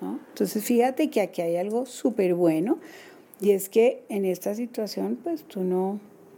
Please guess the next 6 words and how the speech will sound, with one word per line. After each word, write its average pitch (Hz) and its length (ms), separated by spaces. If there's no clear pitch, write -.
no 190 260
haces 180 380
una... 190 540
no, 233 160
no, 196 180
no, 185 560